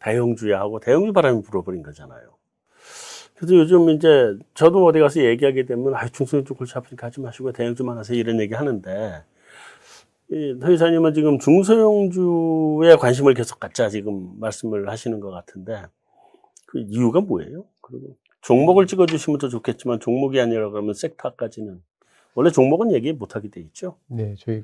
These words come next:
Speaker 2: 컴플 이슈가 있기
Speaker 1: 네.
Speaker 2: 때문에
Speaker 1: 네.
Speaker 2: 쉽진 않고요. 그 중소형주 관심 갖자라는 이야기는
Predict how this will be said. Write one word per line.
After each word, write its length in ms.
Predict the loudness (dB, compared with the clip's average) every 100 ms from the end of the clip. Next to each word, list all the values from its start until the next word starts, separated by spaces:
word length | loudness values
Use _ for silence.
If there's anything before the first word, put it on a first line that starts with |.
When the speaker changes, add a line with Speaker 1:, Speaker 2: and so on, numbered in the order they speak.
| -12
Speaker 2:
컴플 400 | -12 -6 -4 -4
이슈가 500 | -4 -2 0 0 -2
있기 120 | -4
Speaker 1:
네. 60 | -4
Speaker 2:
때문에 440 | -4 -4 -2 -4 -4 _
Speaker 1:
네. 120 | -20 -20
Speaker 2:
쉽진 260 | -8 -4
않고요. 460 | -4 -6 -10 -10 -10 _ _ -20 -20 -20 -20 _
그 120 | -20 -20 _ -20 -16
중소형주 640 | -6 -2 0 0 2 0 2
관심 340 | -2 -2 -6
갖자라는 540 | -6 -4 -2 -2 -4
이야기는 600 | -6 -6 -8 -8 -6 -8